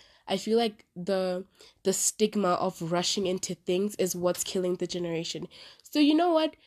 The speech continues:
You do you. If you wanna slow down, slow down. Give yourself a nice, quick pace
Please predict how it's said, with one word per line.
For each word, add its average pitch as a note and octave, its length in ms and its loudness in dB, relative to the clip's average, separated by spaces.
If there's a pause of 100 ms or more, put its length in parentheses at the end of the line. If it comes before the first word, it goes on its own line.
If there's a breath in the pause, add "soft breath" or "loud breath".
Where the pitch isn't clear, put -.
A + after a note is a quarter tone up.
(140)
You D4 160 4
do A3 160 0
you. F3+ 360 -4
If G3 200 -8
you A3+ 100 2
wanna D4+ 240 2
slow G3+ 320 0
down, F3 460 -2
slow F#3+ 320 -6
down. F3 240 -8
Give G3+ 240 0
yourself G3 580 0 (380 soft breath)
a G#3 80 -2
nice, G#3 320 2
quick - 340 -8
pace G3 480 -2